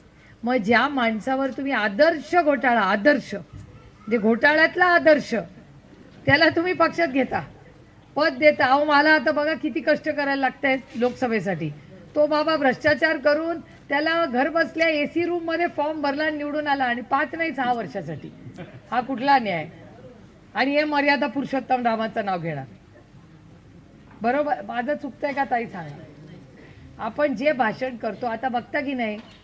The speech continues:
आता टीव्हीवर दाखवतात की नाही, ज्या ज्या व्यक्तीवर देवेंद्रजींबद्दल माझ्या मनात प्रचंड प्रेम आणि आदर आहे, कष्टकरी आहेत, आहेत का?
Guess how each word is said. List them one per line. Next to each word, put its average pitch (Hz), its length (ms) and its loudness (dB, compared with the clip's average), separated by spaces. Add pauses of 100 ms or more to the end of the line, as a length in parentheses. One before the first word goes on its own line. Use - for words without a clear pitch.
(180)
आता 233 240 -2
टीव्हीवर 254 500 -4
दाखवतात 247 440 -4 (100)
की - 60 -6
नाही, 214 180 -8 (380)
ज्या 240 260 6
ज्या 311 280 0
व्यक्तीवर 262 580 -2
देवेंद्रजींबद्दल 247 1000 -4
माझ्या 240 280 -6
मनात 233 260 -6
प्रचंड 262 480 -6
प्रेम 214 280 -8
आणि 196 100 -8
आदर 156 200 -6
आहे, 139 120 -8 (420)
कष्टकरी 254 460 0
आहेत, 254 260 -4 (160)
आहेत 175 220 -4
का? - 180 -18